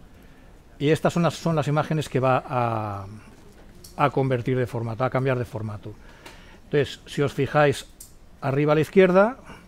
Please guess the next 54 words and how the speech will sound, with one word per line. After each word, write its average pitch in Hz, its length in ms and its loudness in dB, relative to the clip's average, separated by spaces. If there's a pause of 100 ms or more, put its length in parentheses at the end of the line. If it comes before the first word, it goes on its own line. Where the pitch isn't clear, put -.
(240)
te, 127 240 -6
está 127 200 -4
marcada 143 300 2
la 139 60 4
opción 151 340 0
de 127 260 -2
Batch 135 260 -2
Conversion, 170 480 -2
o 170 80 -4
sea, 123 160 -8
conversión 123 380 -6
masiva, 180 500 -2 (600)
y 127 120 -8
te 127 160 -2
dice 170 480 0 (180)
que 160 460 0
el 131 100 -2
formato 135 360 -4
de - 20 -4
salida 160 240 -2
es 147 80 -4
J 113 280 -8
peg. 101 220 -10 (840)
Hasta - 280 -6
aquí 131 200 -4
bien. 110 320 -8 (920)
Si 123 180 -8
pincháis 147 420 0
en 165 80 4
Options, 202 640 2 (920)
ya 147 160 2
le 156 80 2
podéis 156 280 2
dar 160 140 2
la 160 100 2
calidad 139 360 2
que 160 100 0
queráis 143 300 0
al 135 80 -6
J 131 240 -4
peg. 127 180 -2
Esto 143 180 -2
es 151 80 -2
la 160 80 0
compresión 139 480 -2
que 147 120 -4
se 151 80 -6
va 139 80 0
a - 20 -2
aplicar 135 300 -2
sobre 135 180 -2
el 123 60 -2
archivo, 110 340 -8
¿no? 165 160 -4